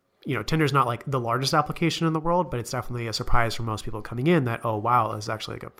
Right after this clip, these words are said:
pretty large, complicated application." And then our, our back end, I just wanted to touch upon, we have, that's a little bit smoother and well fu-, full formed, where we basically have unit tests. Um, all three platforms have acceptance criteria for unit test coverage. So on the back end, for example,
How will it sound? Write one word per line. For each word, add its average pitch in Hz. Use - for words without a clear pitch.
pretty 117
large, 113
complicated -
application." -
And 147
then 147
our, 131
our 131
back 151
end, 120
I 135
just 120
wanted 127
to 113
touch 135
upon, 120
we 117
have, 120
that's 139
a 120
little 123
bit 127
smoother 127
and 135
well 117
fu-, -
full 123
formed, 123
where 120
we 117
basically 113
have 113
unit 160
tests. -
Um, 117
all 151
three 147
platforms 127
have 117
acceptance 117
criteria 113
for 117
unit 113
test -
coverage. 127
So -
on 117
the 110
back 123
end, 113
for 113
example, 110